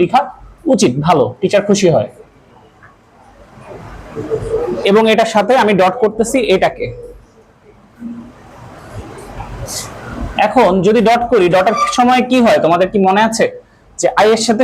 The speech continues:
শুধু আই গুণ হবে, জে এর সাথে শুধু জেই গুণ হবে, কে এর সাথে শুধু কেই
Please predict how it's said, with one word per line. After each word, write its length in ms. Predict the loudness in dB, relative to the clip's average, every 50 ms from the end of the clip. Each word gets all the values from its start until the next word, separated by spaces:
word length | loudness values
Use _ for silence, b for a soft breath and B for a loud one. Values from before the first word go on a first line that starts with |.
| 2 2
শুধু 140 | 2 2 4 4 4 4
আই 100 | 4 4 4 4
গুণ 120 | 2 2 2 2
হবে, 200 | 2 2 2 2 0 -2 -6 -18 -20 -20 _ _ _ _ _ _ -20 -20 -20 -20 -20 -20 _ _ -2 2
জে 80 | 2 4 4
এর 80 | 2 2
সাথে 180 | 0 2 2 2 2
শুধু 140 | 2 2 2 4 4
জেই 160 | 4 4 4 4 4
গুণ 120 | 4 4 4 4
হবে, 160 | 4 2 2 0 -2 -4 -2
কে 80 | 0 0 2
এর 60 | 2 0
সাথে 160 | 0 0 2 2
শুধু 120 | 2 0 0 2
কেই 160 | 2 4 4